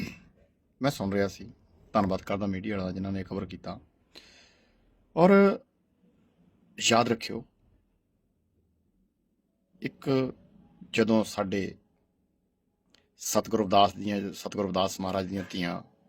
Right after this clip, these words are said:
ਸਤਿਗੁਰੂ ਵਾਲਮੀਕੀ ਮਹਾਰਾਜ ਦੀਆਂ ਧੀਆਂ, ਸਤਿਗੁਰੂ ਕਬੀਰ ਜੀ ਦੀਆਂ ਧੀਆਂ, ਸਤਿਗੁਰੂ ਨਾਮਦੇਵ, ਸਤਿਗੁਰੂ ਸਤਨਾਮ ਜੀ, ਸਤਿਗੁਰੂ ਸੈਨ ਜੀ ਦੀਆਂ, ਗੁਰੂ ਨਾਨਕ ਦੀਆਂ ਧੀਆਂ, ਜਿਸ ਦਿਨ ਇਸ ਤਰ੍ਹਾਂ ਦ੍ਰਿੜਤਾ ਦੇ ਨਾਲ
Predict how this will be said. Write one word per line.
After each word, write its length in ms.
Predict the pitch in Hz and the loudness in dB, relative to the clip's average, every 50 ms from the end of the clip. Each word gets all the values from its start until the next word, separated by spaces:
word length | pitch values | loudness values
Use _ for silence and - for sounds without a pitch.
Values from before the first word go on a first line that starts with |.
| _ _ _ | _ _ _
ਸਤਿਗੁਰੂ 400 | - - - - 90 - - 90 87 | -16 -12 -12 -12 -8 -8 -8 -6 -2
ਵਾਲਮੀਕੀ 420 | 92 95 95 95 104 92 - - | 0 0 0 0 -2 -6 -6 -6
ਮਹਾਰਾਜ 220 | 95 92 95 98 95 | -4 -4 -4 -4 -4
ਦੀਆਂ 100 | 95 92 | -4 -6
ਧੀਆਂ, 300 | 92 - 90 90 92 95 | -6 -6 -4 -4 -4 -6
ਸਤਿਗੁਰੂ 340 | - 90 - 92 95 90 | -8 -12 -10 -8 -8 -10
ਕਬੀਰ 260 | - - 92 95 98 90 | -8 -6 -6 -6 -6 -6
ਜੀ 120 | - 98 | -8 -8
ਦੀਆਂ 160 | 92 98 98 92 | -8 -8 -8 -8
ਧੀਆਂ, 280 | - 95 87 87 87 90 | -8 -8 -6 -6 -6 -6
ਸਤਿਗੁਰੂ 320 | 85 - - - 95 90 | -10 -12 -10 -8 -6 -4
ਨਾਮਦੇਵ, 400 | 90 87 90 92 95 92 92 92 | -2 -2 -2 -2 -4 -4 -6 -8
ਸਤਿਗੁਰੂ 300 | 92 - - 92 - 92 | -8 -10 -14 -12 -12 -12
ਸਤਨਾਮ 320 | 90 - - 92 101 101 98 | -12 -10 -8 -8 -6 -6 -6
ਜੀ, 100 | 92 92 | -6 -8
ਸਤਿਗੁਰੂ 320 | - 101 - - - 90 | -10 -12 -12 -10 -12 -12
ਸੈਨ 320 | 90 - - 98 101 101 92 | -12 -8 -6 -6 -4 -4 -4
ਜੀ 100 | 95 90 | -6 -6
ਦੀਆਂ, 220 | 95 92 92 90 | -6 -6 -6 -8
ਗੁਰੂ 200 | - - 98 92 | -6 -6 -4 -2
ਨਾਨਕ 200 | 92 98 101 98 | -2 -2 -4 -4
ਦੀਆਂ 160 | 101 107 104 | -4 -6 -6
ਧੀਆਂ, 260 | 95 - - 90 85 - - _ _ _ _ _ _ _ _ _ _ _ _ _ _ _ _ _ _ _ _ _ _ _ _ _ _ _ _ _ - - | -6 -8 -8 -8 -8 -8 -12 _ _ _ _ _ _ _ _ _ _ _ _ _ _ _ _ _ _ _ _ _ _ _ _ _ _ _ _ _ -6 0
ਜਿਸ 240 | - 143 143 - 147 | 2 2 2 4 2
ਦਿਨ 160 | 147 131 113 - - _ - | 2 2 2 -2 -6 _ -12
ਇਸ 140 | 107 - - | -12 -4 -2
ਤਰ੍ਹਾਂ 220 | - 113 104 87 - _ _ _ _ _ _ _ _ _ _ _ _ _ _ _ _ _ _ _ _ _ _ _ _ _ - | 0 0 0 -2 -6 _ _ _ _ _ _ _ _ _ _ _ _ _ _ _ _ _ _ _ _ _ _ _ _ _ -6
ਦ੍ਰਿੜਤਾ 380 | - - 139 160 185 - 180 | 0 2 2 4 6 6 6
ਦੇ 60 | 151 131 | 6 6
ਨਾਲ 220 | 110 92 85 - | 4 2 -2 -4